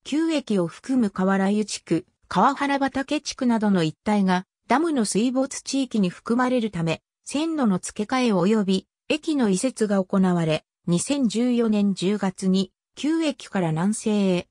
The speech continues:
約一点五キロメートル離れた、約七十メートルほど高い現在地へ移転した。八ッダム建設に伴う、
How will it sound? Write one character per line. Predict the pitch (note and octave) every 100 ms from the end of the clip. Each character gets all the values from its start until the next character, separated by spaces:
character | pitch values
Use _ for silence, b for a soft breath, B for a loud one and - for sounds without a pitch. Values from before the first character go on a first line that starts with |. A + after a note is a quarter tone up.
| _ _
約 | A3 D4 A#3
一 | B3
点 | - A#3+ A3
五 | F#3
キ | E3+ G3
ロ | A#3+
メ | C#4 C#4
ー | B3+
ト | G3+
ル | F3
離 | F3+ G3 G#3
れ | E3+
た、 | D#3 D3+ _ _
約 | A#3 C#4 A#3+
七 | F#3 G#3+ B3+
十 | G3 F3
メ | F3
ー | A#3
ト | C4
ル | B3+
ほ | B3 A#3
ど | G#3
高 | G#3+ G3 A#3
い | G#3
現 | F#3+ G3+
在 | G3 A#3 G#3
地 | - F#3
へ |
移 | D#3
転 | C#3 F3 F#3
し | F3
た。 | - C#3 B2+ _ _ _ _ _ _
八 | - G3 C4+
ッ | - _ - B3
ダ | B3+
ム | C#4+
建 | C#4+ D#4 D4+
設 | - B3 G#3
に | F#3
伴 | - F#3+ G3 F3+
う、 | D#3+